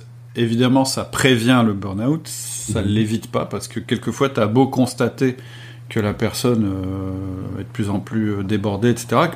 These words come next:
Speaker 1: parfois, euh, t'as, t'as, t'as du mal à l'empêcher, en fait, de travailler. Mais c'est
Speaker 2: Ouais.
Speaker 1: sûr. Moi, j'ai un petit truc aussi à donner, euh, c'est que moi, je commence toujours mes un à un par la même phrase.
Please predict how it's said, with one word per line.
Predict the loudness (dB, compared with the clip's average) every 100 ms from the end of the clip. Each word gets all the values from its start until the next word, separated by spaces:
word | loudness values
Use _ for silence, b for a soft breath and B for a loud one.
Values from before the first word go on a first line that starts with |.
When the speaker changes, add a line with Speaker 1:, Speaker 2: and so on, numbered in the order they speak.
| -2
Speaker 1:
parfois, | -2 0 0
euh, | 2 0 -4
t'as, | -8
t'as, | -6 -10
t'as | -10 -8 -6
du | 0
mal | 2 4
à | 2 -2 -8 -8 2
l'empêcher, | 4 4 2 0 0 -4
en | -6
fait, | -12 -10
de | -10
travailler. | -8 -8 -6 -8 B B B -2
Mais | 4
c'est |
Speaker 2:
Ouais. | 4
Speaker 1:
sûr. | 2 0 -2 -4 B B 2
Moi, | 4
j'ai | 6
un | 4
petit | 0 -6
truc | -2 -4 0
aussi | -2 -2 -4 -4 -4 -10 b b -10
à | -4 0
donner, | 2 4 4 4 4
euh, | 0 -6 -14 B B B
c'est | -6 -2
que | 2
moi, | 4 4
je | 4
commence | 2 2 -2
toujours | -4 0
mes | 2
un | 2
à | 2
un | 2
par | 0
la | 0
même | 0 0
phrase. | -2 -2 -2